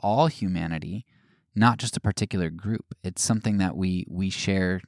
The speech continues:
we can share together as a victory for humanity as a whole. So if you, if you are engaged in nonviolent action in Iran, when you see nonviolent action in Taiwan,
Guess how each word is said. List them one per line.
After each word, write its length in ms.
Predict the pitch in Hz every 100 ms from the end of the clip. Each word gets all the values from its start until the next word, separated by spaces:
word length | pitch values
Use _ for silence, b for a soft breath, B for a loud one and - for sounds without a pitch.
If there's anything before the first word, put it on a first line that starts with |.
| -
we 160 | 117 104
can 160 | 104
share 360 | 95 - 104 98
together 580 | - 87 98 92 - -
as 160 | - 92
a 60 | 85
victory 420 | 101 - 87 85
for 420 | - 87 87 90 -
humanity 800 | - - 101 98 160 113 57 104 - _ -
as 140 | 90
a 40 | 85
whole. 360 | 147 - - - _ _ _ _ _ b b b b b
So 220 | - 107
if 120 | 95
you, 320 | 131 139 139 135
if 140 | 110
you 140 | 131
are 100 | 131
engaged 360 | 117 110 117 107
in 60 | 104
nonviolent 520 | 104 107 104 104 98 95
action 560 | 98 - - 85 98 - _ _ _ _ _
in 320 | 98 92 95 -
Iran, 680 | 92 87 107 92 80 90 - _ _ _
when 140 | 98
you 60 | 117
see 160 | - 117
nonviolent 680 | 104 107 107 - 107 101 -
action 480 | 95 101 - 92 -
in 280 | 92 92 87 - _ _
Taiwan, 840 | - 90 87 107 135 85 82 95